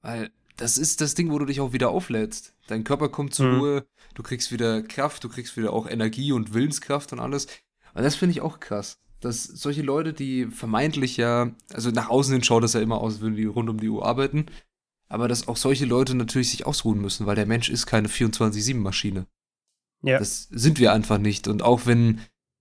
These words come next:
Speaker 1: ihr und auch wir das über Social Media eigentlich jeden Tag in die Fresse gedrückt bekommen, als gäb's keinen Morgen, ist das nicht so, weil wir bekommen ja nur das gezeigt, was gezeigt werden will. Und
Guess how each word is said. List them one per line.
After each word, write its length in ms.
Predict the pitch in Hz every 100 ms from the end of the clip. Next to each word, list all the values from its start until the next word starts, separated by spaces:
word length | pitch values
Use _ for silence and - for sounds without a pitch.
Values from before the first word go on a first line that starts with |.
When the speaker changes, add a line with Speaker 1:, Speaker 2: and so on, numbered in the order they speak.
| _ _
Speaker 1:
ihr 320 | - 147 160 135
und 600 | 127 123 120 110 - -
auch 140 | 113
wir 220 | 117 123 156
das 200 | 123 123
über 420 | 113 117 107 - -
Social 340 | - 120 117
Media 240 | 117 135 113
eigentlich 280 | 110 110 117
jeden 180 | 117
Tag 260 | 117 120 117
in 160 | 120 113
die 60 |
Fresse 260 | 110 131 127
gedrückt 340 | 110 107 110
bekommen, 420 | 113 - 113 117
als 180 | 110 104
gäb's 200 | 110 107
keinen 200 | - 110
Morgen, 360 | 104 107 113 123 - _ _ -
ist 180 | - 147
das 140 | 123 110
nicht 180 | 110
so, 260 | - 104 101
weil 160 | 107 101
wir 100 | 110 -
bekommen 340 | - - 127 131
ja 60 | 113
nur 120 | 110
das 260 | 123 127
gezeigt, 540 | - - 120 123 - - _ -
was 180 | - 110
gezeigt 380 | 117 - 113 113
werden 220 | 107 95
will. 220 | 104 92 - - - - - _ _ _
Und 240 | - 107